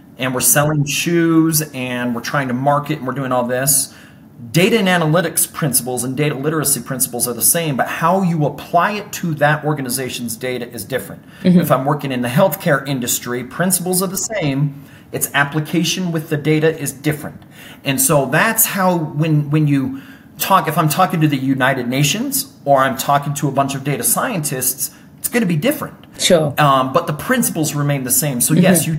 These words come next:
Speaker 1: tailor it,
Speaker 2: Mm-hmm.
Speaker 1: um, but it's mainly based off of what a business is trying to do versus the principles themselves.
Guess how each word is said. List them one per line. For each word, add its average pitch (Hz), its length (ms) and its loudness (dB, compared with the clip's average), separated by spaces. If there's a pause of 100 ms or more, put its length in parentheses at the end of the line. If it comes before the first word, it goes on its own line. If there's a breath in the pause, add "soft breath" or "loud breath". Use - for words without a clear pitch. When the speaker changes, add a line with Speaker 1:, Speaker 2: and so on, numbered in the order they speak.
(140)
Speaker 1:
tailor 220 420 -2
it, 104 300 -4
Speaker 2:
Mm-hmm. 170 480 4
Speaker 1:
um, 127 460 2
but 151 180 -2
it's 160 180 -2
mainly 196 580 2
based 185 380 0
off 160 220 2
of 117 280 -8
what 175 160 4
a 131 40 -2
business 151 420 0
is 123 100 -10
trying 139 320 -2
to 117 80 -6
do 160 480 0 (300 loud breath)
versus 147 400 2
the - 60 -8
principles 123 500 -4
themselves. - 640 -4